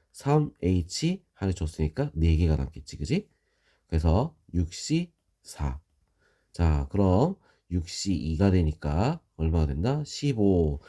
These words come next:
자, 그래서 둘이 더하면 얼마가 되겠어? 오십일이 답이 될 수 있습니다. 알겠죠? 자, 다음 백오십칠 번 한번 보겠습니다. 자, 백오십칠 번.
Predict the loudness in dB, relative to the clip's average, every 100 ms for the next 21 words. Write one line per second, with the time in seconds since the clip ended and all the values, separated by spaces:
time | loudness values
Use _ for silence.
0 | -20 -10 0 0 0 -2 -4 -6 -2 -2
1 | 2 2 4 4 4 2 2 2 2 2
2 | -2 0 -2 -2 _ -4 -2 -2 -4 -4
3 | 0 2 2 0 -2 0 -2 -2 -4 -4
4 | _ -8 -8 -10 -8 -6 -4 -6 -8 _
5 | _ _ _ _ _ _ _ -6 -4 0
6 | 0 0 -4 _ _ _ _ _ _ _
7 | _ _ _ _ _ _ 0 0 2 4
8 | 6 8 6 2 _ _ _ _ -2 0
9 | 0 -4 -6 -2 4 6 8 6 4 0
10 | 0 -2 -2 -2 0 0 2 2 0 -4
11 | _ _ _ _ _ _ -6 -2 2 0
12 | 2 4 4 4